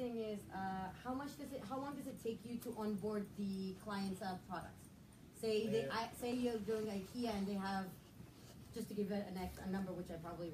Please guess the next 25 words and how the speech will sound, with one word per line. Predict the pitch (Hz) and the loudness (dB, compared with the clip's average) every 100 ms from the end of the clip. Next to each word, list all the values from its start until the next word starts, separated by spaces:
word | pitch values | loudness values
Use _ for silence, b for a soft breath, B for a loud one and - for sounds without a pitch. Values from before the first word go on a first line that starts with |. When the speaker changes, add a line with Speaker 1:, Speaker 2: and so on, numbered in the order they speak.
| 170 | -2
Speaker 1:
wrong, | 165 170 | -2 -2
it's | 180 165 | -4 -4
like, | 180 170 | -6 -4
let's | 190 185 | -4 -2
say | 208 | -2
they | 190 185 | 0 -2
have, | 175 | -2
uh, | 185 165 160 165 | -2 -2 -4 -4
fifty | 220 - 214 | -6 -4 -2
thousand, | 185 190 | 0 2
Speaker 2:
Fifty | 185 | 2
thousand, | 196 190 180 - | 2 2 0 -6
uh-huh. | - - | -10 -8
Speaker 1:
yeah, | 180 - | -8 -4
fifty | 247 240 220 | -4 -2 0
thousand. | 208 196 | 0 0
How | 226 | 0
long | 233 220 | 0 0
does | 220 | -2
it | 202 | -2
take | 202 196 | -4 -2
you | 190 | -2
to | 180 | -2
onboard | 170 170 | -2 -4
them? | 151 | -6